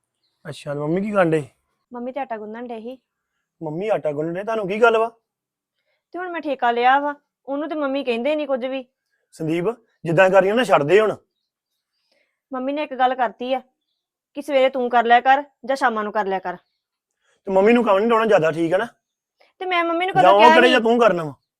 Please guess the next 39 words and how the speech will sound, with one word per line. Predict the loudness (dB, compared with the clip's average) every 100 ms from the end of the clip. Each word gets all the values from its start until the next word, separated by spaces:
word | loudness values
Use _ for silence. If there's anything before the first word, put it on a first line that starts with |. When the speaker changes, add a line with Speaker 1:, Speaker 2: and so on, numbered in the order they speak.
| -4
Speaker 2:
ਮੰਮੀ | -2 2
ਆਪੇ | 2 2
ਡੈ | 2 2
ਪਏ | 0
ਗੁੰਨਣ। | -2 -4 -6 -10 _ _ _ _ _ -4
ਪਹਿਲਾਂ | 0 2
ਤਾਂ | 4 4
ਰੁਪਿੰਦਰ | 2 4
Speaker 1:
ਜਦੋਂ | 6 8
Speaker 2:
ਆਈ | 8
Speaker 1:
ਉਧਰੋਂ | 8
Speaker 2:
ਸੀ। | 8
Speaker 1:
ਨਿਕਲਣਾ | 8 4 4
ਨਹੀਂ | 2
ਤੁਸੀਂ, | 2 0 -2 -8 _ _ _ _ _ -2
ਉਹਨੇ | 0
ਤੇ | 2
ਗੁੰਨਣਾ | 4 4
ਵਿਚਾਰੀ | 6 6 4
ਨੇ। | 0 -4 _ _ _ _ _
ਟਾਈਮ | 4 6
Speaker 2:
ਚੱਲ। | 6
Speaker 1:
ਕਿੰਨਾ | 4 6
ਹੋਣ | 8
ਡਿਆ | 10 8
ਵਾ? | 6
Speaker 2:
ਅੰਦਰ | 0 _ -8 -6
ਕਿਤੇ | -6 -4
ਆਈ | -2 -2 -4
ਰਸੋਈ | -2 -2 -2
'ਚ, | -6 -10 _ _ _ _ _ -6
ਉਹਦਾ | 0 2
ਗੁੱਸਾ | 2 0 -2
ਮੰਮੀ | -2 -2
ਨੇ | -2
ਮੇਰੇ | -4 -6
ਤੇ | -2
ਕੱਢ | -2
ਦਿੱਤਾ। | -2 2 0